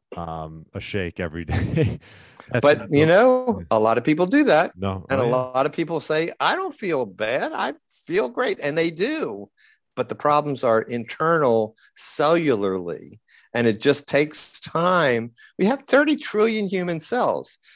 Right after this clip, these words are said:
Speaker 2: Y-, you know, if ten cells are damaged, you're not gonna know that. But if you have ten million cells damaged, you may start to notice that. And if there's ten billion trillion cells that are damaged,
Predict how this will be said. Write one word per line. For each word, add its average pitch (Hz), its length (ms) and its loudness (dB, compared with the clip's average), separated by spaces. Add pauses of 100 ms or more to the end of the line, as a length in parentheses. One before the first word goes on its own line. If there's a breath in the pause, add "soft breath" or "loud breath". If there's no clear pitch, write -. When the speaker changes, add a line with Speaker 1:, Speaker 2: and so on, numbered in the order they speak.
(160 soft breath)
Speaker 2:
Y-, 156 220 -8
you 147 160 -4
know, 151 400 2
if - 360 -2
ten 226 380 0 (200)
cells 165 760 2 (140)
are 127 120 0
damaged, 147 460 -2
you're 165 80 -8
not 208 220 -6
gonna 160 180 -2
know 190 380 0
that. - 200 -4 (360 soft breath)
But 143 100 2
if 143 160 0
you 143 80 0
have 135 200 0
ten 151 260 -4
million 277 360 -2
cells 113 440 -2
damaged, 107 520 -6 (200 soft breath)
you 185 120 -4
may 208 240 2
start 202 360 -2
to 247 80 -10
notice 101 420 -6
that. - 220 -14 (260 soft breath)
And 127 100 2
if 127 120 0
there's 131 300 2
ten 170 360 -2
billion 226 760 2
trillion 311 380 0
cells 101 380 0
that 107 140 -2
are 104 60 -4
damaged, 104 500 -6